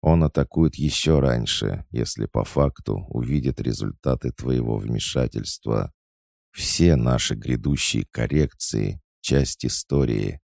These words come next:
Мы предотвратим все вмешательства». «Как?» «Перебьём его эмиссаров. Всех, кого эскапизм задействовал в операции».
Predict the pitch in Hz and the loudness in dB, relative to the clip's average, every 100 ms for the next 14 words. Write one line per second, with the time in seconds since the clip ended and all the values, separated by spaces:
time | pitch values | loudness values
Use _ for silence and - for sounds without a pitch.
0 | _ _ _ _ _ _ - 65 64 65 | _ _ _ _ _ _ -2 0 2 2
1 | 64 62 64 62 69 67 - - 67 50 | 0 0 0 0 -2 -2 -2 -2 0 0
2 | 53 50 53 50 50 - - 50 50 78 | -2 -2 -4 -4 -4 -6 -4 -4 -4 -4
3 | _ _ _ _ - 98 71 - - - | _ _ _ _ 0 2 2 -2 -16 -20
4 | _ _ _ _ - 69 67 62 73 76 | _ _ _ _ -2 2 2 2 2 2
5 | 67 67 64 64 64 - - 57 50 50 | 2 2 2 0 0 -2 0 0 0 -2
6 | - - _ _ _ _ - - - 82 | -8 -18 _ _ _ _ -6 -2 4 4
7 | 60 - - 57 60 55 - 55 55 76 | 4 -2 -6 -2 0 0 -2 -4 -2 0
8 | 73 60 55 52 53 52 65 64 - 64 | 0 0 -4 -4 -6 -2 -2 -2 -2 -2
9 | 62 62 58 60 60 60 58 58 55 - | 0 0 0 -2 -2 -2 0 0 0 -4
10 | 53 52 50 | -4 -4 -6